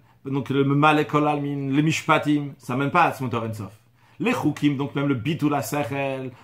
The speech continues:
donc le Yediat HaShlila, ça mène pas aussi à Atzmut Or Ein Sof. Ah, alors qu'est-ce qui va amener Atzmut, qu'est-ce qui va amener Or Ein Sof ?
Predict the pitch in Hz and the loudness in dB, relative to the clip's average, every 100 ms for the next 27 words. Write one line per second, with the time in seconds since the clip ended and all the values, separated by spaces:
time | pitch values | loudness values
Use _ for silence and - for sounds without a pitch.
0 | - 117 139 147 127 156 147 139 - 139 | -8 -2 2 4 4 4 2 -4 -2 2
1 | 151 139 139 135 127 139 175 202 185 156 | 4 4 0 -4 -6 0 2 2 0 -6
2 | 135 127 120 110 95 - _ _ _ _ | -6 -6 -8 -10 -14 -18 _ _ _ _
3 | _ 90 95 107 123 139 147 151 156 160 | _ -14 -10 -8 -8 -8 -6 -6 -6 -8
4 | 165 143 156 147 156 156 156 156 185 190 | -6 -8 -8 -8 -6 -6 -6 -6 -8 -8